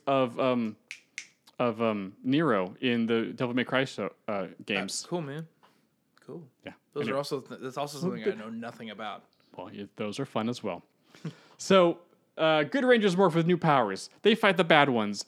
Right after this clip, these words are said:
Speaker 1: And it's like, "Hey, this is, now that they've learned some lessons and do some character arcs, it's kind of even matched. Hey, they're, they're, uh, kinda doing pretty good." So the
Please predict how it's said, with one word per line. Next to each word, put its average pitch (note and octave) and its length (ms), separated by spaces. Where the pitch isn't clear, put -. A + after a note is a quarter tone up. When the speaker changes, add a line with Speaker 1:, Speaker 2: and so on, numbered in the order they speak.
Speaker 1:
And E3+ 240
it's D3+ 80
like, F3 120
"Hey, C4 220
this A#3 140
is, F#3+ 160
now C#3+ 260
that F3+ 100
they've D#3+ 180
learned E3 160
some D#3+ 100
lessons G#3 320
and D#3+ 100
do E3+ 60
some D#3+ 140
character G3+ 360
arcs, F#3+ 380
it's - 160
kind C3 240
of C#3+ 100
even F3+ 300
matched. A3+ 440
Hey, F3+ 160
they're, D3 120
they're, A#2+ 320
uh, F2+ 120
kinda G#2+ 260
doing E3 180
pretty A3 200
good." A3+ 260
So - 160
the C3+ 180